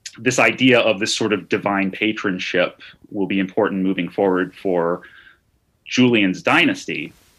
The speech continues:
because what happens is, even though Diocletian has the Tetrarchy in which he is essentially turning the Roman imperial system into a much more bureaucratic, totalitarian type of state, which is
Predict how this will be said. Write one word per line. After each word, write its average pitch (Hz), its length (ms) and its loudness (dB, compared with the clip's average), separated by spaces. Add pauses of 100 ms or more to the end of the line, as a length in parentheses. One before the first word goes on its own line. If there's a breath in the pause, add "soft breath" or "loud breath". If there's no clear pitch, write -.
because 95 420 -2
what 110 120 0
happens 123 400 2
is, 98 160 0
even 110 260 0
though 107 180 4
Diocletian 98 640 0
has 90 720 -2
the 101 80 -6
Tetrarchy 95 600 0
in 90 120 -2
which 92 220 -4
he 92 240 -2
is 87 600 -2
essentially 95 800 -2 (680 soft breath)
turning 101 720 0 (140)
the 117 80 0
Roman 95 640 0
imperial 98 420 0
system 92 400 -2
into 90 340 -4
a 90 60 -2
much 92 240 -4
more 90 460 0
bureaucratic, 95 1000 0
totalitarian 90 1300 -2
type 87 240 -4
of 80 120 -8
state, - 540 -2
which 92 160 -8
is 85 180 -10